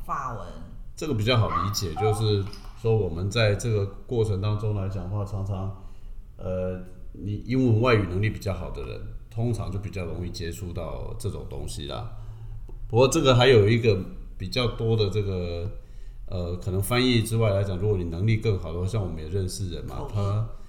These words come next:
Speaker 2: 不只是口译，他还有一些专业性的文件的翻译。哦，那个就可能还有，
Speaker 1: 就是专业领域的啦。
Speaker 2: 对，
Speaker 1: 就是
Speaker 2: 专业领域的。
Speaker 1: 专业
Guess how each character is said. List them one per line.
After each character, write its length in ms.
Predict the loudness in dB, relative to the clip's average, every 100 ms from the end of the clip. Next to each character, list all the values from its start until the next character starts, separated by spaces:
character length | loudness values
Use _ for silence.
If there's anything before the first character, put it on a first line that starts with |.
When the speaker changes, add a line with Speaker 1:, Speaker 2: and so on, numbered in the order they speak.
| -14 -8
Speaker 2:
不 80 | -4
只 140 | 0 0
是 120 | 0
口 260 | 0 0
译， 220 | 2 0 0
他 160 | 2 4
还 100 | 4
有 180 | 0 -2
一 40 |
些 320 | -2 0 0 -2 -10 -12 -10 -8
专 340 | 0 2 2 2
业 160 | 6 6
性 380 | 6 2 0 0
的 100 | -4
文 260 | -6 -4
件 220 | 0 0 -2
的 80 |
翻 240 | -6 -6 -6
译。 160 | -6 -8 -10 -10 -10 -12 -12 -8
哦， 180 | -6 -2
那 100 | 0
个 140 | 0
就 160 | 2 2
可 140 | 0
能 140 | -6 -6
还 80 | -4
有， 60 | -4
Speaker 1:
就 80 | -2
是 120 | -2
专 300 | 0 -2 -2
业 140 | -4
领 240 | -6 -10 -8
域 240 | -8 -8
的 120 | -8
啦。 200 | -10 -10 -8
Speaker 2:
对， 140 | -6
Speaker 1:
就 180 | -4 -2
是 20 |
Speaker 2:
专 20 |
业 120 | 0
领 120 | -2 -4
域 20 |
的。 60 |
Speaker 1:
专 200 | -2 -4
业 120 | -4